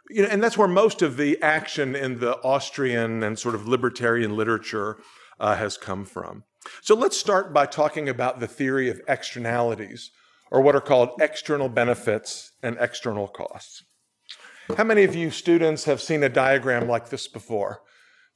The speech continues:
So if you've taken a standard economics course at the undergraduate or graduate level, at some point, you've probably seen some version of this analysis,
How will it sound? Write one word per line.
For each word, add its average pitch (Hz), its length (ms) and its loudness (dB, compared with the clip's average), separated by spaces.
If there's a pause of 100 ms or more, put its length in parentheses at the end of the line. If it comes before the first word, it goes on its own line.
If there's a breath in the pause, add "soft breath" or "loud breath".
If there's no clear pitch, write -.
So - 60 6
if 151 100 4
you've 185 160 0
taken 170 320 2
a 165 60 0
standard 151 640 2
economics 131 640 -4
course 127 420 -2
at 120 80 -8
the 127 140 -8
undergraduate 120 800 -2
or 117 80 -6
graduate 110 480 -4
level, 101 400 -4 (200 loud breath)
at 151 140 0
some 170 200 2
point, 127 280 -4 (160 loud breath)
you've 131 180 -4
probably 135 460 4
seen 120 460 -2 (160 loud breath)
some 160 240 -2
version 131 360 -2
of 107 120 -8
this 117 180 -8
analysis, 107 720 0